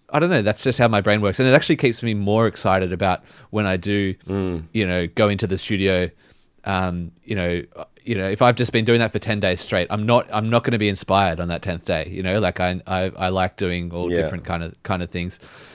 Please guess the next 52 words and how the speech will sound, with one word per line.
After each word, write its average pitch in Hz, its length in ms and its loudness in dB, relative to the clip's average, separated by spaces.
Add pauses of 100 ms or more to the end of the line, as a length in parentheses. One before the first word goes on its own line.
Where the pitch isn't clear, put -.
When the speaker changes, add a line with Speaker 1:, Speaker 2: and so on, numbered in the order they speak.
(360)
Speaker 1:
Um, 104 380 0 (160)
so 156 160 6
to 156 60 10
Speaker 2:
Is 147 60 8
Speaker 1:
answer 165 220 6
your 151 80 10
Speaker 2:
there, 127 80 6
Speaker 1:
question, 127 300 6
Speaker 2:
like, 107 80 4
an 101 280 -2
A 107 160 6
D 104 160 2
H 98 280 4
D 110 240 6
there? 151 300 2 (180)
Speaker 1:
<laughs> - 0 - (460)
Oh, 151 300 4
possibly. 135 520 6 (340)
You 196 100 6
know, 277 140 10
it's 180 260 10
Speaker 2:
You 104 60 4
Speaker 1:
funny 175 180 6
Speaker 2:
reckon? 151 100 6
Speaker 1:
how, 139 280 8 (280)
do 180 100 4
you 202 80 6
see 202 240 8
all 190 100 8
these, 156 440 4
you 139 180 2
see 156 260 4
a 147 60 6
lot 135 180 6
more, 123 420 6
um, 104 440 -2 (160)
content 127 420 0
about 98 320 -2
A 98 140 -2
D 98 60 0 (120)
H 95 260 -4
D 95 380 0 (320)
now 98 400 2
and 95 140 -2
how 95 360 2 (320)
I 110 80 -2
suppose 101 380 -2
they're 101 100 0
getting 98 260 2
better 95 260 2
at 95 120 -2
recognizing. 98 760 -4